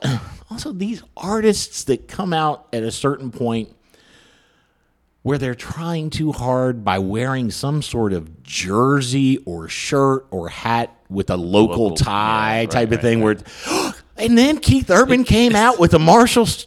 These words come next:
Speaker 1: jersey on. So
Speaker 2: It's like
Speaker 1: Keith Urban doesn't know nothing about no Marshall University. Somebody backstage went, "Keith, you know, the, the crowd's gonna love it. What's Marshall? Doesn't matter. Just get out there and play, boy."
Speaker 2: That's
Speaker 1: That
Speaker 2: like, that's like Ted Knight on Too Close for Comfort.
Speaker 1: Yes,
Speaker 2: Remember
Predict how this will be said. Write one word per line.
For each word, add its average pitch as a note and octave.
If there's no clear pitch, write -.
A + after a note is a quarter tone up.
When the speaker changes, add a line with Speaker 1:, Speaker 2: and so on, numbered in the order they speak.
Speaker 1:
jersey A#3
on. B3+
So F#3
Speaker 2:
It's -
like D#3
Speaker 1:
Keith C#4
Urban G#3
doesn't E3
know D#3+
nothing D#3
about D#3
no D3+
Marshall C#3+
University. B2
Somebody A3+
backstage D#3+
went, G#2
"Keith, B2
you G#2
know, E2+
the, D#2+
the D#2+
crowd's F#2+
gonna G#2
love A#2+
it. F#2+
What's B2
Marshall? E3+
Doesn't A2
matter. B2+
Just G#2
get C#3+
out E3+
there D3+
and A2
play, D3
boy." B2+
Speaker 2:
That's -
Speaker 1:
That D3
Speaker 2:
like, A#2
that's C3+
like A2+
Ted A#2
Knight G#2+
on F2
Too -
Close G2
for -
Comfort. F2+
Speaker 1:
Yes, A3
Speaker 2:
Remember -